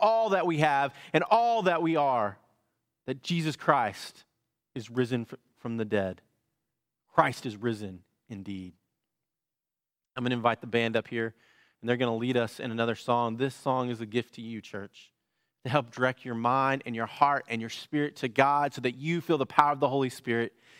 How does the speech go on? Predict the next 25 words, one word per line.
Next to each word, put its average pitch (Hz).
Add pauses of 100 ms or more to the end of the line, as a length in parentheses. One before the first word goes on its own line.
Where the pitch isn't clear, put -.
(260)
And 147
so 180
I 170
ask 170
that 170
the 151
Holy 180
Spirit, 156 (280)
that 143
Jesus 165
breathe 175
the 160
Holy 165
Spirit 170
into 165
you 147 (200)
so -
you 165
can -
come 139
running 160
out 170
of -
that 156
grave 123